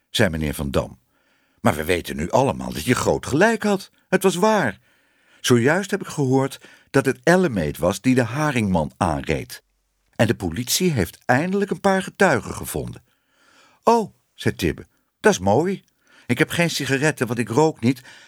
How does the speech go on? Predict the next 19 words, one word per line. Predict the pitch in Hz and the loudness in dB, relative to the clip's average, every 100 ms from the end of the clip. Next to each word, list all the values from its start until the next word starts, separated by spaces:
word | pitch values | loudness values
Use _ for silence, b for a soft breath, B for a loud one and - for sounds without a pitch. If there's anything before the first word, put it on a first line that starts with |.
| B | B
maar | - 143 - - | 2 2 2 0
wilt | 160 180 | 0 0
u | |
misschien | 170 - 175 | -4 -2 0
een | 156 | 0
pepermuntje?" | 170 165 160 165 107 - - _ _ _ B B B | 0 0 0 2 2 -2 -8 _ _ _ B B B
"Heel | 90 113 | 2 2
graag," | - 65 - - _ _ | 0 -6 -8 -20 _ _
zei | - 78 | -6 -4
meneer | 76 67 | -2 -4
Van | 69 65 | -8 -10
Dam. | - - _ _ _ _ _ _ _ _ | -12 -14 _ _ _ _ _ _ _ _
"Je | _ 147 | _ 0
had | 175 196 | 2 2
toch | 190 120 | 0 0
ook | 170 - | 0 0
een, | 160 147 | -2 0
eh, | 147 139 131 _ _ | 2 2 0 _ _
secretaresse | - - 156 - 127 131 127 196 202 - 147 | -6 -2 -2 -2 0 2 0 0 -2 -2 -4